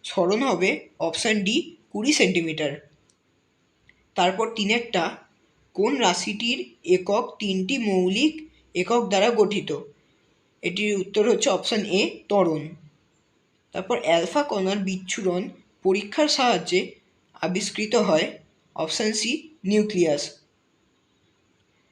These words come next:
পাঁচেরটা, সমবেগে গতিশীল বস্তুর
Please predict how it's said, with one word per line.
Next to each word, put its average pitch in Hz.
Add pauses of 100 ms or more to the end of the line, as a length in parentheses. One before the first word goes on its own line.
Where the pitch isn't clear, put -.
(160)
পাঁচেরটা, 185
সমবেগে 208
গতিশীল 208
বস্তুর 196